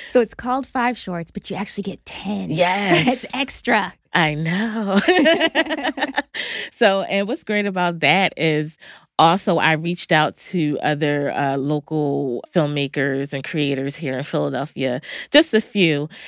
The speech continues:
Speaker 2: and I'm going to actually show their trailers for their works that they have completed.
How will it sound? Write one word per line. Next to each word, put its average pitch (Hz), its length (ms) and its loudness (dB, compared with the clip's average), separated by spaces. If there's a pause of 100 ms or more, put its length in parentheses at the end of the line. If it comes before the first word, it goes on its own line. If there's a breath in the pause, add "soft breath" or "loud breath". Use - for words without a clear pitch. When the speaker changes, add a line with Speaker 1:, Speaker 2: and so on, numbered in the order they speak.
(160 loud breath)
Speaker 2:
and 170 140 6
I'm 185 160 2
going 196 320 0
to 185 280 -4
actually 165 580 0
show 156 640 0
their 147 180 -2
trailers 208 560 -2
for 160 160 -4
their 170 240 2
works 135 300 -8
that 139 160 -4
they 139 160 2
have 127 560 -4
completed. 123 640 -4